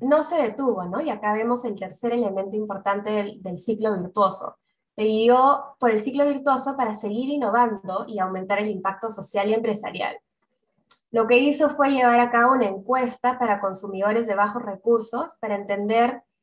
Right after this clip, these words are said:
en mayor profundidad cuáles eran las causas raíz del problema social.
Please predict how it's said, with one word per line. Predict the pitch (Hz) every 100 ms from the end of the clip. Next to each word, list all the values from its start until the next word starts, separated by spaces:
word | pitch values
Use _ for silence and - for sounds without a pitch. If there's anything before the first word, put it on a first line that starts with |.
| _
en | 226 220
mayor | 214 226 247 254
profundidad | 294 294 269 208 190 196 220 -
cuáles | - 254 269 269
eran | 277 285
las | 277 -
causas | 226 226 240
raíz | 233 190 208
del | 208 220
problema | 202 185 190 208
social. | 208 - - 175 -